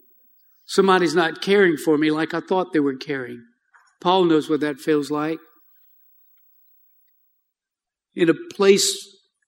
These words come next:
with this many people, there's no doubt that somebody in here today has experienced that. You know, some people live years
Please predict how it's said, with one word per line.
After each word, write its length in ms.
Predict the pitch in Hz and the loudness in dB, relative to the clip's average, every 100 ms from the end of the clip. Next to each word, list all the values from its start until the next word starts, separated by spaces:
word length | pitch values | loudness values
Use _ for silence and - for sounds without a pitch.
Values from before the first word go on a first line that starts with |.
| - | -2
with 160 | 156 | 4
this 240 | 196 190 190 | 4 4 2
many 160 | 175 | 0
people, 340 | 165 196 196 170 | 0 0 0 2
there's 240 | 160 139 | 0 0
no 140 | 196 | 2
doubt 360 | 185 185 175 160 | 2 2 0 0
that 120 | 156 | -4
somebody 480 | - 202 190 170 170 | -2 -2 2 2 4
in 80 | 185 | 4
here 220 | 165 170 | 4 2
today 500 | 160 170 160 160 135 - _ - | 2 -2 -2 -2 -4 -8 _ -4
has 160 | 156 | 0
experienced 760 | 160 - - 202 190 160 143 - | 2 0 4 8 8 6 2 -8
that. 280 | 143 - - _ _ _ _ _ _ _ _ _ _ | -14 -16 -20 _ _ _ _ _ _ _ _ _ _
You 100 | - | 0
know, 120 | 180 190 | 2 2
some 300 | - 226 202 | 0 -2 0
people 280 | 196 202 | 0 2
live 240 | 180 185 156 | 4 4 4
years 840 | 180 196 226 196 156 139 - - | 4 4 4 2 0 -4 -10 -14